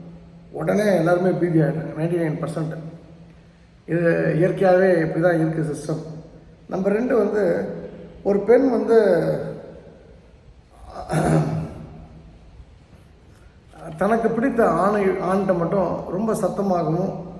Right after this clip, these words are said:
ரொம்ப உற்சாகமாகவும் பேசுறாங்க. ஒரு, ஒரு பெண்ணுக்கு ஒரு ஆணை பிடிக்குது அப்படின்னு சொன்னா, அந்த பெண் அந்த ஆண்கிட்ட பேசும்போது மட்டும்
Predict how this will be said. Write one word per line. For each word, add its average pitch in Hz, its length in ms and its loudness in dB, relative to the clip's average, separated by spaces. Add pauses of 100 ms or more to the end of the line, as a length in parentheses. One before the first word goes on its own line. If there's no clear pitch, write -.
(320)
ரொம்ப 220 260 2
உற்சாகமாகவும் 175 840 0
பேசுறாங்க. 139 420 -6 (680)
ஒரு, 151 280 -4
ஒரு 147 100 -4
பெண்ணுக்கு 220 320 0
ஒரு 175 100 2
ஆணை 180 200 0
பிடிக்குது 165 340 -2
அப்படின்னு - 160 -6
சொன்னா, - 280 -6 (460)
அந்த 180 160 -2
பெண் 247 260 2
அந்த 175 340 0
ஆண்கிட்ட 196 560 0
பேசும்போது 175 340 -2
மட்டும் 156 340 -4